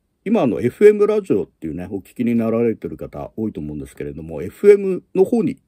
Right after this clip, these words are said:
移行するんですね。で、「あ、なんだ、じゃあ同じラジオだから、あの、エ-、エーエムからエフエムに、え、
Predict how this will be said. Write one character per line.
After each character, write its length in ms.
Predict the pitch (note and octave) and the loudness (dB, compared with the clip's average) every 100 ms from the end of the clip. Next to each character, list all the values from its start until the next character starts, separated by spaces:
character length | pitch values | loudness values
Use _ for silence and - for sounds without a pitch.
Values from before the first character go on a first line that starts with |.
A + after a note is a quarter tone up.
| _ | _
移 100 | F#2+ | -16
行 180 | - A2 | -4 -4
す 120 | - | -4
る 120 | G2 F#2+ | -6 -6
ん 40 | |
で 60 | C#2+ | -8
す 100 | C#2+ | -12
ね。 160 | D2 _ _ _ _ _ _ _ _ _ _ _ _ _ | -16 _ _ _ _ _ _ _ _ _ _ _ _ _
で、 340 | B2+ D3 A2+ - | 2 4 4 0
「あ、 160 | A#2+ G#2+ | -2 0
な 160 | C#3+ | 0
ん 40 | G3 | 2
だ、 100 | B2 | 0
じ 120 | D3 | 2
ゃ 20 | |
あ 60 | G#2+ | 2
同 180 | A#2+ C3+ | 2 2
じ 100 | D3+ | 4
ラ 180 | D#3+ | 2
ジ 80 | D3+ | 2
オ 100 | C3+ | 0
だ 100 | G2 | 0
か 120 | D#2 | -6
ら、 300 | E2 E2+ C#2 - _ - | -8 -8 -8 -12 _ -12
あ 100 | G2 | -8
の、 140 | F#2 | 0
エ-、 220 | B2+ B2+ - | 4 4 2
エ 60 | C#3 | 0
ー 100 | D#3 | 2
エ 20 | |
ム 340 | D#3+ E3 D#3+ D3+ | 2 2 2 0
か 160 | D#3+ | 2
ら 80 | D#3 | 4
エ 60 | A#2 | 2
フ 180 | - | 4
エ 60 | C3 | 4
ム 100 | C3 | 6
に、 240 | C3 B2+ - _ _ _ _ | 2 0 -6 _ _ _ _
え、 120 | A#2+ | -6